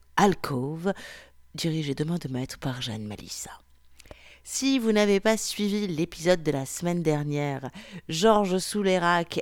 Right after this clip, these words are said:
est absolument fan du roman libertin du dix-huitième siècle. Donc, il a tout naturellement placé son premier roman érotique, euh, dans ce contexte. On est en plein dix-huitième siècle et on est dans la plus pure tradition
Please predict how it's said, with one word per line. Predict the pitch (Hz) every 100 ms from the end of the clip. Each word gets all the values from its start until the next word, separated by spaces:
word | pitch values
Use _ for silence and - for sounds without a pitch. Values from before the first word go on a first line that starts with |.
| -
est | 175 185 -
absolument | 180 220 - - 196 185 170 156
fan | - 190 185 175
du | 143
roman | 143 175 175 165
libertin | 160 170 151 - 139 135
du | 143 151
dix-huitième | 151 139 - 127
siècle. | 123 123 113 - 170 - - - - -
Donc, | 175 240 311 - 202 - -
il | 254 233
a | 202 - - - - - - -
tout | 311 349
naturellement | 247 - 196 170 165 165 165
placé | - 202 208 - 196 180
son | - 247 262
premier | - 202 175
roman | 165 175 190
érotique, | 165 143 135 - 196 240 - - 240 196 -
euh, | 143 139
dans | 131 208 277
ce | -
contexte. | 175 151 147 - - - -
On | 226
est | 233 208
en | 180
plein | 190 233
dix-huitième | 240 190 170 135 127
siècle | - 131 - - -
et | 226
on | 220 226
est | 233
dans | 190
la | 156
plus | - - 247
pure | - 294 302 -
tradition | - 220 202 202 - 202 180